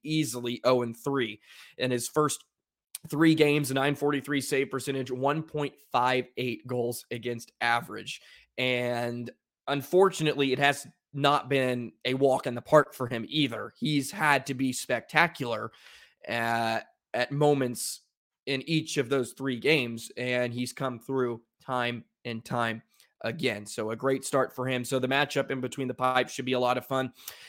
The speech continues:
Similar lineup for the Stars when they practiced yesterday. The fourth line could always change. It's kind of a rotation right now with Faksa, Dellandrea, Steele, and Smith. So,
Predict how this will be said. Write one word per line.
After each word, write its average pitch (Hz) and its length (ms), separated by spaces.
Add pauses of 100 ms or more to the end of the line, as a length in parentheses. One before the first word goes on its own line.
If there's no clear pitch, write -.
(140)
Similar 202 380
lineup 170 560
for 151 180
the 135 100
Stars 143 440
when 135 100
they 127 80
practiced 135 480
yesterday. 147 720 (300)
The 135 80
fourth 165 380
line 147 200
could 139 140
always 127 380
change. 117 560 (200)
It's 120 160
kind 151 260
of 143 60
a 139 40
rotation 143 640
right 139 240
now 135 300
with 123 400 (180)
Faksa, 131 600
Dellandrea, 127 640
Steele, 131 420
and 117 160
Smith. 151 500 (340)
So, 123 540